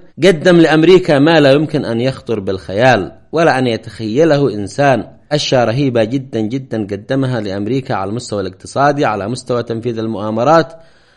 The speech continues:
والمكائد ضد الأمة والعمل الخطير جدًا في واقع الأمة من الداخل، ومول كل مؤامرات أمريكا في المنطقة، بالرغم من أن هذا أثر على اقتصاده إلى حد كبير جدًا،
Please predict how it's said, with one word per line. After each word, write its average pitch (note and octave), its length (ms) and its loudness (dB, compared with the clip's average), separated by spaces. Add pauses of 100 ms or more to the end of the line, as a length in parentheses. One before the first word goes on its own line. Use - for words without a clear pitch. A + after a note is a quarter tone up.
(140)
والمكائد A#2 580 0
ضد D3+ 260 -2
الأمة D#3+ 560 4
والعمل B2+ 460 2
الخطير C#3+ 380 -2
جدًا C#3+ 380 -4
في D3 120 -4
واقع C#3+ 340 0
الأمة D3 380 0
من D3 140 2
الداخل، C#3+ 540 0
ومول C#3+ 440 2
كل D#3+ 300 0
مؤامرات D#3 560 -2
أمريكا D3 420 -4
في C#3+ 80 -8
المنطقة، D3+ 580 -2 (300)
بالرغم D#3+ 340 4
من D#3+ 140 4
أن C#3+ 240 2
هذا C3 400 0
أثر C#3 320 -2
على G#2+ 180 -4
اقتصاده B2+ 580 -2
إلى G2+ 300 -4
حد C3+ 280 -10
كبير A#2+ 320 -4
جدًا، B2 500 -10